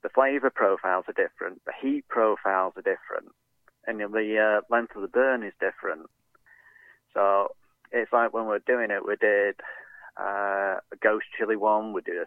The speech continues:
scorpion chili, Trinidad scorpion chili, and we do the Carolina Reaper. And we, whenever people like hot sauces, we just take them up. It's like a flight of hot sauces. It's like, start there, move to that one,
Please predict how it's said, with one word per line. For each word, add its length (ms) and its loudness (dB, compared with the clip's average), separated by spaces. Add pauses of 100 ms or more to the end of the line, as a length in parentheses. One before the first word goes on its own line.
(120)
scorpion 600 0
chili, 220 -2 (300)
Trinidad 360 2
scorpion 500 0
chili, 320 0 (680)
and 100 -6
we 60 -6
do 180 2
the 60 -2
Carolina 480 0
Reaper. 300 -4
And 120 -6
we, 120 -2 (600)
whenever 400 2
people 420 0
like 320 2
hot 320 2
sauces, 500 0
we 160 -10
just 140 -10 (240)
take 240 0
them 120 -4
up. 200 0 (100)
It's 180 -6
like 180 0
a 140 -4
flight 300 2
of 80 -10
hot 220 2 (100)
sauces. 440 -4 (120)
It's 100 -20
like, 140 -8 (100)
start 320 4
there, 360 2 (440)
move 200 -2
to 100 0
that 220 0
one, 180 -2